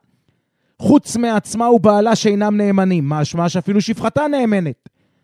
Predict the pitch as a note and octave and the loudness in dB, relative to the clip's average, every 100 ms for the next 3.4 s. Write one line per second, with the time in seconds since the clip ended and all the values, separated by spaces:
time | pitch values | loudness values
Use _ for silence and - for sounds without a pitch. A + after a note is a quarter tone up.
0 | _ _ - - G3 - F3+ G3+ A#3 F#3 | _ _ -12 -8 -4 -2 -2 -2 -2 -2
1 | A3+ A#3 - F3+ E3+ G#3+ G3 G3+ - A#3 | -2 -2 -4 -6 -6 -6 -4 -4 -4 -6
2 | A#3 F#3+ C#3+ A3+ A3+ G3 F#3 F#3+ G3+ D#3+ | -4 -6 0 2 2 0 0 0 -4 -2
3 | D#3+ D3 D#3 | -4 -4 -4